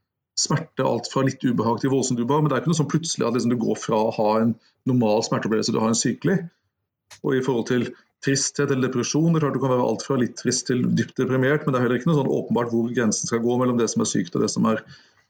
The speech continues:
er friskt. Ehm, så jeg vil nok sterkt ønske at ikke man var så veldig, i hvert fall i skoleverket, og jeg tror de hadde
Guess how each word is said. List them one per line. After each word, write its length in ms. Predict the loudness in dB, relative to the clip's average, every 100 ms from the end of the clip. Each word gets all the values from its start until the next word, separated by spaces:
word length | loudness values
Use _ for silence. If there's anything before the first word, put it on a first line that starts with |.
| _ _ -6
er 80 | -2
friskt. 460 | -2 -2 -4 -10 -14 _ _ _ _ _ _ -4
Ehm, 500 | 0 2 2 0 0 -4 -10 _ _ _ _
så 160 | -4 0
jeg 120 | 2
vil 80 | 2
nok 120 | 2
sterkt 240 | 0 0 0
ønske 280 | 0 0 0
at 100 | 0
ikke 280 | -2 -4 -2
man 160 | 0 0
var 120 | 0
så 80 | 0
veldig, 160 | 0 0
i 80 | 0
hvert 120 | -2 -2
fall 120 | -2
i 40 |
skoleverket, 520 | 0 0 -2 0 0
og 320 | 2 0 0 -2
jeg 160 | -4 -4
tror 180 | -6 -2
de 120 | 0
hadde 320 | 0 0